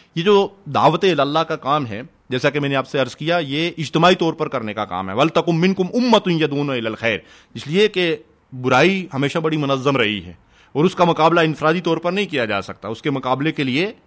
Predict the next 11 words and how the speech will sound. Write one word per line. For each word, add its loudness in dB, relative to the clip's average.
اجتماعیت 6
کی 0
ضرورت -4
ہے، -10
اور 4
اس 0
امت 4
کو 6
مجموعی 4
طور 6
پر 4